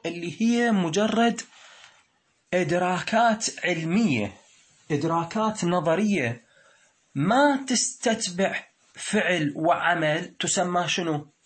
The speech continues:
هاي تسمى من مدركات العقل النظري. مثل إيش؟ مثل الكل أعظم من الجزء. هاي الكل أعظم من الجزء،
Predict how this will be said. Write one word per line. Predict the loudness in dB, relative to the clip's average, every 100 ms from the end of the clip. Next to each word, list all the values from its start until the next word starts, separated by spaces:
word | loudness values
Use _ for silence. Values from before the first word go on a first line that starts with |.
| _ -2
هاي | -2 0
تسمى | -4 -2 0 2 2
من | 0 0 0
مدركات | 0 0 0 0 0 0 -2 -2
العقل | -2 -2 -4 -2 0
النظري. | 0 0 -2 -4 -8 -10 -6
مثل | -6 -4
إيش؟ | -6 -10 -20 -20 -20 -20 -20 -8
مثل | -6 -2 -4 -6 _ _ _ _ _ _ _ _ _ _ -20 -20 _ _ _ -2
الكل | -2 -2 0 0 0 -2
أعظم | 0 2 2
من | 2
الجزء. | 0 -2 -2 -2 -6 _ _ _ _ _ _ _ _ _ _ _ _ _ _ -2
هاي | 0
الكل | 0 -4 -2 0
أعظم | 0 0 0
من | 0 0
الجزء، | -2 -2 -4 -6 -8